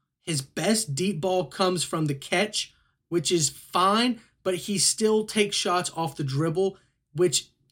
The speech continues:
don't necessarily correlate into baskets. N B A defenders are more likely to get in his grill to stop his forceful drives,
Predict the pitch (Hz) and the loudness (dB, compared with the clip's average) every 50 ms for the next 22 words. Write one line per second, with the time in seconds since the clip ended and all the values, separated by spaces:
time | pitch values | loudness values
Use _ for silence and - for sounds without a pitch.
0 | _ - 135 - 180 190 202 202 196 202 190 - - 165 - 190 185 185 175 175 | _ -6 -2 2 2 2 2 4 4 4 4 4 2 2 2 2 2 4 2 2
1 | 165 - - 180 170 170 165 160 160 156 156 - 160 143 135 143 135 147 135 135 | 0 0 0 2 4 4 4 4 2 0 0 0 -2 -2 -2 -2 0 2 2 2
2 | 131 135 - - - - - - - _ _ _ _ _ _ _ _ _ - 190 | 2 0 -2 -6 -8 -8 -8 -8 -8 _ _ _ _ _ _ _ _ _ 2 2
3 | 214 233 214 226 214 208 214 208 208 202 - 214 208 202 208 202 202 - - 180 | 4 4 4 2 2 2 2 2 2 2 2 2 4 4 2 2 0 -2 -2 0
4 | 175 175 175 180 190 185 180 175 180 180 - 190 180 143 - 160 139 131 180 185 | 0 2 2 2 2 2 2 0 0 0 0 0 0 0 -2 -4 2 4 4 4
5 | 185 180 170 160 135 135 135 156 165 165 175 180 175 - _ _ _ - 151 139 | 4 2 0 0 0 -2 -2 -2 0 0 0 0 -2 -6 _ _ _ -2 0 0
6 | - - 185 180 180 180 - 156 175 151 139 - - 185 185 190 185 - - 185 | 2 4 4 4 4 2 -2 -4 -4 -4 -4 0 4 4 4 4 2 0 -4 -6
7 | 156 135 165 156 160 165 175 180 175 | -4 -2 0 2 2 2 2 0 -4